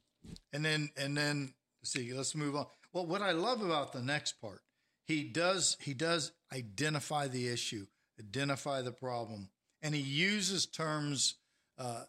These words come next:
that have to do with their culture and their community and where they live. But what he does here is, I love this, that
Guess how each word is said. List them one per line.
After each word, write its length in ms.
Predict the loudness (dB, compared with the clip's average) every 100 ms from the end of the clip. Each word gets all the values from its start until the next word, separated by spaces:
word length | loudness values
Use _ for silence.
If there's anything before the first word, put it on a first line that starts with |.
| -14 -2
that 420 | 0 2 -2 -8 -4
have 300 | -2 -2 -4
to 80 | -8
do 300 | 0 0 0
with 300 | -2 -4 -2
their 160 | -4
culture 760 | -4 -6 -4 -4 -4 -2 0 0
and 300 | -2 -2 0
their 300 | 0 0 -6 _ _ _ _ -6
community 720 | -2 2 2 2 2 2 2
and 320 | 0 -2 -6
where 180 | -4 -2
they 160 | -2 -2
live. 500 | 2 4 2 -2 -8 _ _ _ _ _
But 300 | -2 -2 -4 -12
what 260 | -2 0
he 140 | 0 0
does 420 | 2 2 2 0
here 420 | 0 -2 -6 -12 _ _ _
is, 420 | -6 -2 0 -2 -4 _ _ -18 -4
I 60 | -2
love 360 | 0 -2 -2 -6
this, 460 | -10 -4 -2 -4 _ _ _ _ _ _ _ _ -6
that 160 | -4